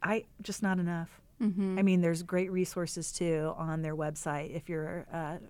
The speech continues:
Speaker 1: a member. We've, we've put some blogs on there. It's been helpful for the podcast, I think.
Speaker 2: Yeah.
Speaker 1: You know, for us
Speaker 2: Connecting
Speaker 1: booking
Speaker 2: with
Speaker 1: guests
Speaker 2: people.
Speaker 1: and seeing what kind of companies we might want to interview. Um, so, yeah, definitely benefits. But,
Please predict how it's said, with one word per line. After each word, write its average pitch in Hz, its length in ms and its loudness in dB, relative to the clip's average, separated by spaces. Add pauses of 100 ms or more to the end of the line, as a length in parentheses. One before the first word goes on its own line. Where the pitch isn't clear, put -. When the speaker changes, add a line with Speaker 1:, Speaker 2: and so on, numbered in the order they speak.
Speaker 1:
a 170 80 -2
member. 156 540 -2 (340)
We've, 330 200 4
we've 240 280 0
put 208 160 -2
some 185 160 0
blogs 156 400 -2
on 160 140 -2
there. 160 240 -4
It's 185 120 -8
been 247 120 0
helpful 190 300 0
for 190 120 -4
the 175 100 -4
podcast, 170 600 -8
I 254 80 -4
think. 285 340 -6
Speaker 2:
Yeah. 196 380 0 (100)
Speaker 1:
You 208 120 0
know, 202 240 0
for 196 160 -4
us 185 80 0
Speaker 2:
Connecting 190 220 2
Speaker 1:
booking 185 200 2
Speaker 2:
with 185 80 6
Speaker 1:
guests 185 280 2
Speaker 2:
people. 175 160 2
Speaker 1:
and 180 180 2
seeing 185 240 2
what 180 120 -2
kind 190 200 -2
of 175 80 -4
companies 180 540 -4
we 185 120 -2
might 175 180 -4
want 175 200 -8
to - 100 -12
interview. 165 500 -4 (540)
Um, 170 260 0
so, - 140 -2
yeah, 294 480 2
definitely 180 680 0 (340)
benefits. 160 600 0
But, 147 300 -2